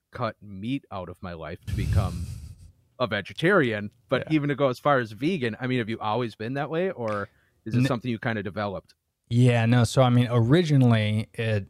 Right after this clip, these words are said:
Speaker 2: it started, uh, to kind of give the short version. So about five years ago, I was diagnosed with Crohn's disease.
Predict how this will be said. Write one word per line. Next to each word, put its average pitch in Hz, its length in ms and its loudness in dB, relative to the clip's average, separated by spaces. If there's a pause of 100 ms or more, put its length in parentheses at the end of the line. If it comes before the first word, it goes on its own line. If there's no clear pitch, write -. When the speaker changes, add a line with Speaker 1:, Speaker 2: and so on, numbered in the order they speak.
(180)
Speaker 2:
it 107 220 -4
started, 101 560 2
uh, 98 560 -2 (600)
to - 120 -6
kind 110 180 0
of 101 60 -2
give 101 160 0
the 90 80 -4
short 110 260 0
version. 92 380 0 (380)
So - 140 -2
about 101 200 0
five 123 280 0
years 117 240 4
ago, 107 180 0
I 104 80 2
was 101 140 0
diagnosed 101 400 0
with - 100 -12
Crohn's 120 340 2
disease. 90 460 -12